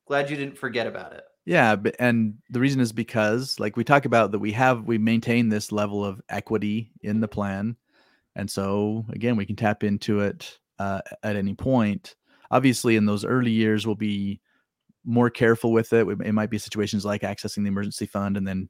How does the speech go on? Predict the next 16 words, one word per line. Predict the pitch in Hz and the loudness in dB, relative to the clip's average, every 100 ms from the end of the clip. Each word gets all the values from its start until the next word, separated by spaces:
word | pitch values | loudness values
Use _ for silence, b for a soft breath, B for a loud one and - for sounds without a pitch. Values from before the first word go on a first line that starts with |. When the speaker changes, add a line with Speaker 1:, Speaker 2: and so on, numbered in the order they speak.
| - | -10
Speaker 2:
and | 98 | -10
then | 95 | -4
putting | 104 98 | -4 -2
money | 98 | -2
back | 92 101 98 - | -2 -4 -4 -4
or | |
whatever. | 98 98 101 98 - b b b b b | -4 -4 -6 -8 -10 b b b b b
Um, | 101 95 92 90 95 - | -6 -4 -4 -8 -12 -8
but | - 101 98 _ _ _ _ - | -2 0 -2 _ _ _ _ -12
again, | 107 104 110 101 | -6 0 2 2
if, | 95 - | -2 -8
if | 98 - | -8 -8
it's | 98 | -6
the | - | -2
education | 107 101 - 107 107 139 | -2 -2 -2 0 0 2
and | 117 98 | 2 2